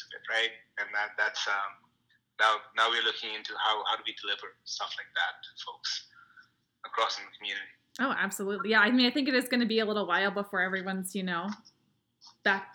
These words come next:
Speaker 2: back to nor-, um, normal or as normal as we can be.
Speaker 1: Yeah.
Speaker 2: And I think delivery is gonna be so important across the board.
Speaker 1: Yep.
Speaker 2: Yeah.
Speaker 1: And especially in catering as well. So,
Speaker 2: Yeah.
Speaker 1: yeah, that, that'll be important.
Speaker 2: For sure.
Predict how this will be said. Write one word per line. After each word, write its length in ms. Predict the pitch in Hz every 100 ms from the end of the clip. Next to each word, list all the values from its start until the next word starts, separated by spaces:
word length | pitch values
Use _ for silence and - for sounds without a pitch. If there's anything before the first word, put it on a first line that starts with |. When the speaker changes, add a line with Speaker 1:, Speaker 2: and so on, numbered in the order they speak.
| 208
Speaker 2:
back 200 | 220 220
to 80 | 302
nor-, 220 | 220 220
um, 200 | 233 226
normal 320 | 233 240 240
or 100 | 214
as 120 | 214 214
normal 260 | 214 214
as 80 | 202
we 80 | 208
can 240 | 208 196
be. 60 | 214
Speaker 1:
Yeah. 40 | 196
Speaker 2:
And 40 |
I 60 | 190
think 200 | 196 220
delivery 380 | 220 196 202 208
is 60 | 208
gonna 160 | 208 202
be 140 | 202
so 180 | 202 190
important 460 | 190 190 - 185 - - _ -
across 340 | 190 160 170
the 80 | 180
board. 220 | 185 185
Speaker 1:
Yep. 80 | - - - _ _ _ _ _ _ _ _ _ _ -
Speaker 2:
Yeah. 80 | 208
Speaker 1:
And 80 |
especially 400 | - - 143 -
in 60 | 127
catering 340 | - 120 110 104
as 60 | - 107
well. 220 | 104 -
So, 160 | -
Speaker 2:
Yeah. 60 | 98
Speaker 1:
yeah, 40 | 101
that, 180 | 98 101 -
that'll 140 | 95 92
be 60 | - _ _ - -
important. 280 | 101 98 - - - - _ _
Speaker 2:
For 120 | -
sure. 320 | 185 - 185